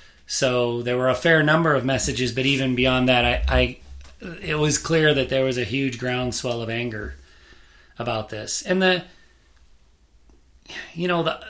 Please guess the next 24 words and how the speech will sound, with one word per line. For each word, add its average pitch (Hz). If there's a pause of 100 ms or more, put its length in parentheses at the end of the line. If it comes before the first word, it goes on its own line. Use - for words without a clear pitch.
(120)
I 147
guess 165
the -
obvious 165
fear 139
and 131
the 131
reason 139
that 127
I 127
apologize 123
for -
posting 123
the 113
picture 135
is 117 (680)
people 143
are 143
afraid 147
that 123
if 120
they're 131
associated 127
with 123